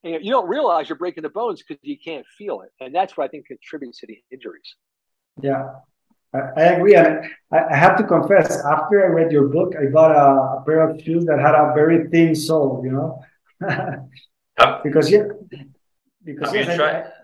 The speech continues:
Speaker 3: Pacho, go, go.
Speaker 2: No, no, no, because I believe that, that a lot of the posture correction has to do with the shoe, you know? So, so yeah, I really believe in your theory. Yeah, I believe it's really true. It,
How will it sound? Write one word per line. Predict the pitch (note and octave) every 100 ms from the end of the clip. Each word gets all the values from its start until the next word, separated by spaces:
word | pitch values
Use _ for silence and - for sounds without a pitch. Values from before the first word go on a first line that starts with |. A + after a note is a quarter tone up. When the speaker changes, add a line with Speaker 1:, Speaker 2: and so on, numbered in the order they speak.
| _ _ _ _ _ _
Speaker 3:
Pacho, | B2+ - A2+
go, | A#2 A2 -
go. | A#2 A2 - _ _ _ _ _ _
Speaker 2:
No, | D#3+
no, | G3+ G#3
no, | A3
because | F3 D#3+ D#3+
I | D#3+ E3
believe | G3 G3 A3 -
that, | F3+ E3+ - D#3
that | C#3+ C#3 - - _
a | D3+
lot | D#3 F#3
of | - F#3 -
the | D3+ D3+
posture | E3+ F#3 F#3 - F3+ F3
correction | D#3 D3 D#3 - F3
has | D3 D#3
to | -
do | D#3+
with | E3 D#3+
the | C#3+
shoe, | C3 G3+ F#3 B2+
you |
know? | B2+ C#3 D#3+
So, | - C#3+ C3+ C3+ - _ _
so | D3
yeah, | F3
I | D3+
really | D3+ G#3
believe | A3 G3 G3 F#3
in | F#3
your | F3 E3+
theory. | F#3 F3 C#3+ A#2+ - -
Yeah, | D3 D3+
I |
believe | C#3 D3+ F3
it's | F3+ - D#3+
really | E3+ F3+ F3
true. | F3+ F3+
It, | C#3